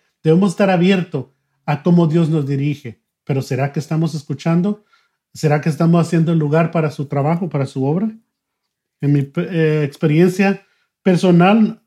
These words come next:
nuestra cultura es polarizante y defensiva.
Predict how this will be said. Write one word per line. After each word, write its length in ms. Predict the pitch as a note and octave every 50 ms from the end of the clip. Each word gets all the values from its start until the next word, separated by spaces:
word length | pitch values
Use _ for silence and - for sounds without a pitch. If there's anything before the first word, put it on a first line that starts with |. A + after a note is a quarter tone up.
| _ _ _
nuestra 540 | E3 D#3+ E3 E3+ D#3 - - E3+ D#3+ E3 -
cultura 560 | E3+ D#3+ C3+ - - G3+ G#3 G#3 G#3+ G#3+ G3
es 120 | F#3 F3
polarizante 920 | - - F#3+ F#3+ F3 D#3+ D3 C#3 C#3 - F#3 G3 G#3 G#3+ A3 A#3 A#3 G#3+ - _
y 100 | F#3+ F3+
defensiva. 760 | D#3+ D#3+ D#3+ - C#3 C3 - - G#3 G3 D3+ B2+ A#2 -